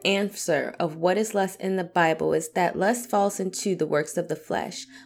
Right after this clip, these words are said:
which I have a separate blog post on, and you can click the link down below to read more on all of the works of the flesh.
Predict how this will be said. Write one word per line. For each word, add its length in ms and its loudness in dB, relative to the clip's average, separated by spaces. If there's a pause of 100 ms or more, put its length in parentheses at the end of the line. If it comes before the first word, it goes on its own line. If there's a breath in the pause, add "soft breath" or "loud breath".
which 240 2
I 60 2
have 180 0
a 80 0
separate 360 -2
blog 220 0
post 260 -6
on, 120 0
and 80 -2
you 60 -6
can 120 -6
click 260 -6
the 60 -4
link 240 -2
down 300 -2
below 360 0
to 200 -6
read 200 -2
more 400 -2
on 180 -4 (100)
all 180 2
of 120 -4
the 100 -2
works 260 -4
of 120 -10
the 80 -8
flesh. 460 -4